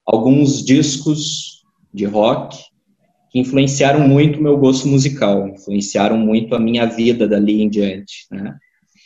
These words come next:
Eu era muito novo, né? Eu tinha, quando ele faleceu, eu tinha seis anos de idade, mas por volta dos meus oito, nove anos, eu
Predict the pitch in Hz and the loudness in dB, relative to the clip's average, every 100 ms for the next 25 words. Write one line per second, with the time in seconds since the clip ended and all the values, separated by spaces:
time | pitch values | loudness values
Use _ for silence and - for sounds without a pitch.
0 | _ _ _ - 101 110 110 110 107 156 | _ _ _ -4 0 2 2 0 0 0
1 | 135 151 160 185 165 - - 101 101 107 | 2 2 2 -4 -8 -16 -10 -4 0 0
2 | - - 101 98 - 135 151 143 131 123 | -2 -8 -6 -6 0 2 2 2 0 0
3 | - 131 110 - 107 104 104 101 104 107 | 0 0 0 -2 -4 -2 -2 -2 -2 -2
4 | 139 117 127 156 110 - - _ _ _ | -2 0 0 0 -4 -10 -16 _ _ _
5 | _ _ _ 127 - 139 139 160 165 156 | _ _ _ -12 -4 0 2 0 -2 0
6 | 156 156 151 143 - - 131 156 131 117 | 2 4 4 0 -8 0 2 2 0 0
7 | 120 139 131 120 135 147 151 151 - - | 2 2 2 4 4 2 -2 -6 -12 -16
8 | - _ _ 104 104 101 104 | -20 _ _ -4 -4 -2 -8